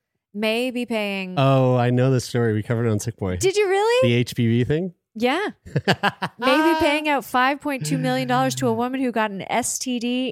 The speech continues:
Speaker 1: in an insured car.
Speaker 2: Unbelievable.
Speaker 1: Amazing.
Speaker 2: Unbelievable.
Speaker 1: Good for her.
Speaker 2: No.
Speaker 1: No, it's great for her because, listen,
Speaker 2: No, this
Speaker 1: listen
Speaker 2: is
Speaker 1: to
Speaker 2: not
Speaker 1: this.
Speaker 2: good for her.
Speaker 1: No, it's great for her 'cause listen, so
Speaker 2: This is so
Speaker 1: Geico was
Speaker 2: fucking
Speaker 1: like, "Wait a minute,
Speaker 2: stupid.
Speaker 1: wait a minute,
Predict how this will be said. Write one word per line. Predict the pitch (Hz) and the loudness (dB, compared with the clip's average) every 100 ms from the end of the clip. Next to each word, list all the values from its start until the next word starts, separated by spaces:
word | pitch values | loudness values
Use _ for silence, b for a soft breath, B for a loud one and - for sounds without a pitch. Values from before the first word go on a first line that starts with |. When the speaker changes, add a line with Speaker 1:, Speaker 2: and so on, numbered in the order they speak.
| - | -6
Speaker 1:
in | 196 | -6
an | 190 180 | -4 -4
insured | 175 175 - 220 226 233 233 226 | -6 -6 -4 -2 0 0 -2 -6
car. | - 202 185 165 143 | -4 -2 0 0 2
Speaker 2:
Unbelievable. | 165 185 214 226 233 - _ 123 117 110 143 139 131 123 101 92 82 | 2 4 4 4 2 0 _ -10 -8 2 2 4 4 4 2 -2 2
Speaker 1:
Amazing. | 247 247 254 269 269 269 277 277 247 262 240 175 120 _ _ | 2 2 -4 -2 0 2 2 0 0 -2 -2 -6 -12 _ _
Speaker 2:
Unbelievable. | 143 156 135 113 87 | 2 4 6 4 2
Speaker 1:
Good | 277 285 269 | 2 0 -2
for | - 277 269 277 | -2 2 2 2
her. | 247 262 208 170 | 2 2 2 0
Speaker 2:
No. | 143 185 196 175 113 82 | 2 4 6 4 4 0
Speaker 1:
No, | 269 311 453 311 | 2 6 8 6
it's | 285 | 2
great | - 269 359 440 | -2 0 0 2
for | 381 | 2
her | 320 | 2
because, | 254 294 262 | 0 -2 0
listen, | 120 117 113 | 2 4 4
Speaker 2:
No, | 113 113 117 117 | 4 4 2 0
this | - - | 0 2
Speaker 1:
listen | 180 | 4
Speaker 2:
is | |
Speaker 1:
to | 147 | 6
Speaker 2:
not | 147 | 6
Speaker 1:
this. | 135 | 4
Speaker 2:
good | 120 95 | 2 -2
for | 87 | -6
her. | 80 85 90 | -6 -6 -6
Speaker 1:
No, | 262 294 | 0 2
it's | 262 247 | 2 0
great | - 285 | 0 -2
for | 294 | 0
her | 269 | -4
'cause | 254 | -2
listen, | 262 277 208 - _ _ _ _ _ - | -2 -2 -4 -8 _ _ _ _ _ -4
so | - 285 254 233 | 0 2 2 2
Speaker 2:
This | - | 0
is | |
so | - - | -6 -8
Speaker 1:
Geico | 220 247 196 302 | -2 2 2 4
was | 269 262 | 2 2
Speaker 2:
fucking | 247 247 | 0 -2
Speaker 1:
like, | 285 | 0
"Wait | 403 | 2
a | 403 | 2
minute, | 285 - | 0 -2
Speaker 2:
stupid. | 381 | -2
Speaker 1:
wait | 403 | 0
a | |
minute, | 320 | 0